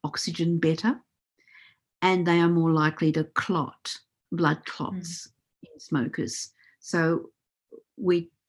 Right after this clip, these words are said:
Speaker 1: you know, and I concede absolutely no problem with that, that there's less, less likelihood of clotting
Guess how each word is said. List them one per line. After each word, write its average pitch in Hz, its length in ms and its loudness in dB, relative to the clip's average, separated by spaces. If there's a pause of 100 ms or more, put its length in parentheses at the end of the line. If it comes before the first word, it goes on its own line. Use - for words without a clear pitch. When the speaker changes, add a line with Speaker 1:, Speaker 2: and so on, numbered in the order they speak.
(100)
Speaker 1:
you 170 100 2
know, 139 160 2
and 160 100 4
I 156 140 6
concede 175 420 0
absolutely - 420 -2
no 151 120 2
problem 202 380 0
with 185 140 -2
that, 156 240 2 (340)
that 170 400 0
there's 170 260 0 (240)
less, 180 400 -2 (420)
less 214 280 0
likelihood 175 640 0
of 151 180 0
clotting - 760 -8